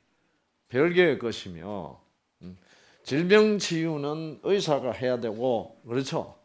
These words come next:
죄 사하는 것은 누가 해야 돼요? 그건 목사가, 목사 모시고, 이렇게 무선적으로, 이원론적으로, 이렇게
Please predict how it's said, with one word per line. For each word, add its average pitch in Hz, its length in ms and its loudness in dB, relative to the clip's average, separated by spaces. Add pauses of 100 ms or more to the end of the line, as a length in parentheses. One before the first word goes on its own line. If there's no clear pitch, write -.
(400)
죄 202 340 10
사하는 170 400 6
것은 120 260 -2
누가 127 180 0
해야 135 140 2
돼요? 98 220 -4 (520)
그건 147 320 0
목사가, 156 560 0
목사 123 320 -6
모시고, 110 640 -10 (240)
이렇게 165 340 4
무선적으로, 143 960 0 (540)
이원론적으로, 127 880 -2
이렇게 165 340 -4